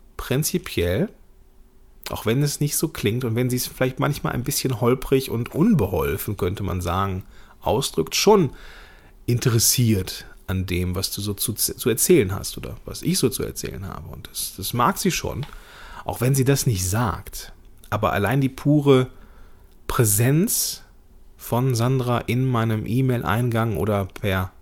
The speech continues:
P N in Facebook zeigt, dass sie mit mir schon eine Menge Zeit verbringt und dass sie, ja,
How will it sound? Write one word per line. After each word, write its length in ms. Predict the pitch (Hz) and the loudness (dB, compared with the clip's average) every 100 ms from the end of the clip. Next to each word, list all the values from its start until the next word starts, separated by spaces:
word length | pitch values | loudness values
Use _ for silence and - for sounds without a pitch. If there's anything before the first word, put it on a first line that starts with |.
| - | -14
P 180 | - 98 | -2 -2
N 300 | - 110 139 | 0 0 -2
in 300 | - 98 101 | -2 -4 -4
Facebook 640 | - 101 117 - 110 - - - - - - - | -2 0 0 0 -2 -2 -14 -20 -20 -20 -20 -12
zeigt, 520 | - 101 208 269 - - - - - - - - | -2 0 2 0 -6 -12 -20 -20 -20 -20 -20 -4
dass 240 | 113 143 - | -2 0 0
sie 180 | 127 | 2
mit 240 | 135 135 135 | 4 4 4
mir 280 | 123 127 143 | 2 4 2
schon 340 | - 127 131 | 2 2 4
eine 200 | - 131 | 4 4
Menge 280 | 123 131 139 | 4 4 4
Zeit 420 | - 104 104 135 | 2 2 2 0
verbringt 840 | - 117 113 123 117 95 - - - - | 0 2 6 6 4 0 -6 -8 -14 -14
und 400 | - 92 - - - _ - - - - - | -8 -8 -8 -14 -18 _ -20 -20 -20 -20 -8
dass 220 | 101 - | -4 -2
sie, 300 | 104 98 98 - - - - - - - - | 0 -2 -2 -12 -20 -20 -20 -20 -20 -20 -6
ja, 200 | 175 110 | -6 -6